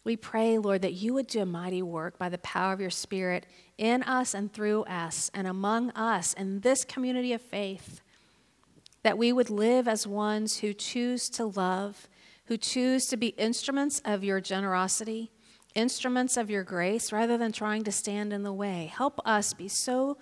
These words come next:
secure in being your beloved children that we don't become worried or anxious about how well you love others.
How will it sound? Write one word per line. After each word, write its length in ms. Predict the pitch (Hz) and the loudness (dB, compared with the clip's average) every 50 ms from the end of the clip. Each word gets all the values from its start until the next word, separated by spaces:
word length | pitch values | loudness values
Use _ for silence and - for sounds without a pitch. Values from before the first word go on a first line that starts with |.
| - - - | -12 -14 -10
secure 600 | - - 269 - - - 277 277 269 247 220 202 | -8 -8 -6 -8 -4 0 2 4 4 6 4 4
in 160 | 170 196 196 | 2 0 0
being 260 | 196 220 226 240 240 | 0 2 2 2 2
your 140 | 240 233 214 | 2 0 0
beloved 400 | 208 214 208 208 196 196 202 202 | 0 0 0 0 0 0 -2 -4
children 640 | - - - 220 208 196 196 175 165 160 156 165 - - _ - - - - - _ _ _ _ _ _ | -6 -4 -4 -2 -2 -2 -4 -4 -4 -6 -6 -10 -12 -16 _ -20 -20 -20 -20 -20 _ _ _ _ _ _
that 140 | - 214 202 | 0 2 4
we 120 | 214 214 | 4 4
don't 340 | 208 226 233 240 240 - 190 | 6 6 4 4 2 0 -2
become 380 | 208 214 - - 226 220 214 208 | -6 -6 -4 -2 -2 -2 0 -2
worried 380 | 202 214 220 220 214 214 214 | -2 0 2 2 2 2 2
or 80 | 208 - - | 0 -2 -2
anxious 440 | 202 208 220 233 - 220 208 - 208 | 0 0 0 0 -2 -4 -6 -6 -4
about 240 | 190 196 190 - | -2 -2 -2 -2
how 340 | - - - 214 214 214 214 | -2 -4 -2 0 2 2 2
well 460 | 214 208 214 208 214 214 220 220 220 | 2 2 2 2 2 2 2 2 0
you 220 | 208 202 208 214 208 | -2 -2 -4 -4 -4
love 360 | 202 208 202 202 196 196 - - | -2 -2 0 0 -2 -2 -4 -4
others. 640 | 202 214 214 196 175 165 208 190 - - - - | -4 -2 -2 -2 -4 -6 -6 -4 -2 -2 -2 -2